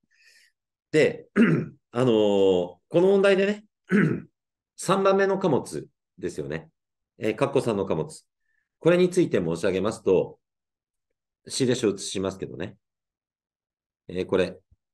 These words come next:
<clears throat> 括弧三とするわけですけど、ちょっと見えづらいですけどね。このアルパカとアンゴラが、これ、先住毛ということになるんで、で、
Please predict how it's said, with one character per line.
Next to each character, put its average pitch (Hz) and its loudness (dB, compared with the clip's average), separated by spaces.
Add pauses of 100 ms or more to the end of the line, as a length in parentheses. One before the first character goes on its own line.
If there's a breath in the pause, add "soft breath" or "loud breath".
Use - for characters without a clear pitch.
<clears throat> - -2
括 - -8
弧 - -8
三 95 -4
と 90 -2
す - -14
る 87 -2
わ 87 -4
け 76 -8
で 71 -12
す - -20
け 78 -8
ど、 73 -8
ち - -12
ょ - -6
っ 90 -12
と 85 -4
見 76 -6
え 82 -4
づ 78 -6
ら 101 -8
い 85 -10
で - -20
す - -20
け - -20
ど 69 -20
ね。 82 -18 (600)
こ 143 0
の 143 2 (240)
ア 135 0
ル 175 2
パ 170 -6
カ 165 -2
と 165 0
ア 135 -2
ン 135 -2
ゴ 131 4
ラ 139 2
が、 139 -2 (1200)
こ 135 2
れ、 123 2
先 180 0
住 196 4
毛 123 4
と - -2
い 82 2
う - -4
こ 80 -2
と 82 -4
に 73 -6
な 71 -8
る 65 -12
ん 62 -18
で、 80 -12 (1300)
で、 143 -2